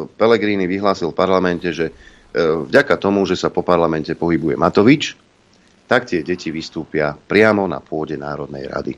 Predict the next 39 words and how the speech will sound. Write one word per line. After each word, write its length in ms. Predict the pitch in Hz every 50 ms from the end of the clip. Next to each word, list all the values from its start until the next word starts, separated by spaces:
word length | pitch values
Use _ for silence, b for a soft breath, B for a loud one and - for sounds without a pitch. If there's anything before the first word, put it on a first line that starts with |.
| _ _ _ _
No 160 | - - 165
a 0 |
bolo 160 | 143 110 87
to 160 | 85 - - -
celkom 320 | 76 71 - - 69 65 64 b b b b b
milé 240 | 80 85 82 73 69
vystúpenie. 880 | 67 71 67 - - - 62 62 - - _ - 62 62 64 53 - - B B B B B B
Čiže 320 | B - 120 127 135 120 -
tam, 320 | - 107 107 107 110 107 110 B B B -
pred 160 | - 95 95
tým 160 | - 85 73
kecpultíkom 720 | - 101 104 104 - - 98 92 - - 87 - - 82 -
sa 80 | -
decká 400 | 73 69 80 80 - - 73 73
takto 240 | - - - - -
vybrali, 480 | - 85 92 98 110 107 110 113 117 117 B B B B
tam 160 | B - 85 80
sa 160 | - - -
postavili 480 | - 101 104 - 104 98 92 87 82
a 80 | 80 76
zaspievali 560 | 73 71 73 - - - 76 71 71 69 73
celkom 400 | 71 - 64 67 - - 65 65
pekne. 240 | - - - 76 73
Progresívci 480 | - 92 87 90 82 - 82 73 - 78
radšej 320 | 71 73 73 76 - -
kúkali 240 | - - - 64 62
do 80 | -
mobilov, 480 | 69 69 67 - - 65 65 65 - B B B B
ale 320 | B 107 117 127 131 104 101
inak 320 | 90 90 85 80 - -
zožali 400 | 82 78 82 78 78 73 73 69
veľký 320 | 69 67 65 - - -
potlesk. 480 | - 62 - - - - - - - - B B B B B
Pretože 380 | B - 113 - 113 98 110 101
žebrák 800 | - 151 170 151 113 - - 117 90 87 78 65 67 _ - -
sa 160 | - - 78
motá 240 | 78 82 85 - 76
po 160 | - - 82
parlamente 560 | - 90 90 90 90 90 92 95 92 - 110